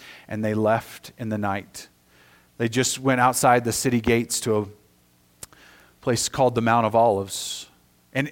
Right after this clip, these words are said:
on the Mount of Olives was this garden, the Garden of Gethsemane, where Jesus asked his disciples, "Will you pray with me and for me over what's to come?"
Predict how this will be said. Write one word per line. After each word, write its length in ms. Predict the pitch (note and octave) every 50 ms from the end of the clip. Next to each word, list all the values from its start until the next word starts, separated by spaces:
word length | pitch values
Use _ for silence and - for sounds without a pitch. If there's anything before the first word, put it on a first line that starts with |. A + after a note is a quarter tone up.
| -
on 180 | - C#3+ D3+ D#3+
the 80 | D#3 C#3+
Mount 240 | C#3 C3 B2+ B2+
of 80 | A#2+ A2+
Olives 400 | A#2+ A#2+ A#2+ A#2+ B2 B2 A#2 A2
was 200 | A2+ A#2 A2+ G#2+
this 180 | A#2 A#2+ - -
garden, 400 | - C3 A2+ A#2 A2 G#2+ G2+ G2
the 80 | G2+
Garden 280 | G2+ A2 G#2+ A2+ A#2 A2+
of 140 | A2 G2+ -
Gethsemane, 580 | A#2 A2+ - - - A#2+ G#2+ G2 F#2+ F#2+ G2
where 140 | G2 G#2 G#2
Jesus 600 | G2+ F#2+ A2 C3+ C#3 B2+ A2 G2+ G#2+ A#2 - - - - - - - - - - - - _ _ _ _ _ _ _ _ _ _ _ _ _ _ -
asked 280 | A#2+ C3+ C#3+ - -
his 140 | - D3 C3
disciples, 720 | A2+ B2 B2 - - C#3 B2 B2 A2+ - A#2+ A2+ A2 G#2+
"Will 80 | A#2 A#2
you 260 | A2+ G#2+ A2+ C3 C#3
pray 680 | C#3 - - - - C#3+ C#3+ C#3 C3 C3+ C3+ C3+ A#2
with 520 | - C#3+ D#3 C#3+ B2 B2+ C#3+ D3 D3 - C#3
me 240 | C#3+ C#3+ C#3+ C#3
and 240 | C#3 C3 B2 A2+ A2+
for 380 | - - - D#3 D3+ D3 C#3+ C#3
me 240 | C3+ C3 C3 C#3 C#3
over 340 | - B2+ B2 A2 A#2+ A#2+
what's 500 | A#2 A2 B2 C3+ C3 - - - - - -
to 120 | - C3
come?" 600 | - - - D3+ B2+ A#2 A2 G#2 G2+ G#2 G#2+ G#2+